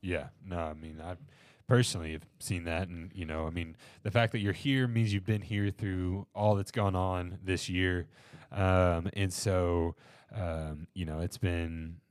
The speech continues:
it's been a wild ride to just see what happens when we truly, um, when I, I don't wanna say we, 'cause I haven't really been a part of the team,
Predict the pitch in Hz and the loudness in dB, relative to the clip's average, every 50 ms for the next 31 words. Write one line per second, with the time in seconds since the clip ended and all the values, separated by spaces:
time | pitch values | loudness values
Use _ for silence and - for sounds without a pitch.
0 | _ _ _ _ - 95 98 - - 113 98 90 85 87 87 87 87 87 85 80 | _ _ _ _ -4 -4 0 2 2 2 2 2 0 0 0 0 0 -2 -2 -4
1 | 82 85 104 110 101 98 92 92 95 - - - 104 98 95 87 73 90 95 98 | -4 -4 -4 -4 -4 -4 -2 -2 -2 -2 0 0 2 2 2 2 0 0 -2 -2
2 | - - 95 92 87 85 85 87 95 92 92 90 87 87 85 80 78 87 - 92 | -2 -2 -4 -2 -2 -4 -6 -4 -2 0 0 0 0 -2 -4 -6 -6 -6 -2 -2
3 | 90 80 - - 104 92 90 87 85 85 85 80 _ _ - _ _ _ _ _ | -2 -2 -2 -2 0 0 0 0 -2 -4 -8 -10 _ _ -20 _ _ _ _ _
4 | _ - - 90 85 82 82 82 82 80 80 76 - - 101 117 135 _ _ _ | _ -8 -6 -4 -2 -2 -2 -4 -6 -8 -8 -10 -12 -16 -18 -20 -20 _ _ _
5 | _ _ _ _ _ - - 104 101 101 87 65 60 58 90 95 95 92 87 90 | _ _ _ _ _ -10 -6 -4 -2 -2 -4 -6 -8 -6 -4 -4 -2 -2 -2 -4
6 | - - 92 80 71 73 85 87 87 87 82 78 - 82 73 73 73 - 80 78 | -4 -4 -6 -6 -6 -6 -6 -6 -6 -6 -6 -8 -10 -10 -12 -10 -12 -12 -12 -12
7 | 80 73 73 80 78 78 76 - 76 76 73 76 - - - 80 80 78 78 78 | -12 -14 -14 -14 -14 -14 -14 -14 -14 -14 -14 -14 -14 -12 -12 -12 -14 -14 -16 -16
8 | 80 - - - 95 90 87 82 80 78 | -16 -14 -10 -10 -8 -8 -8 -10 -12 -14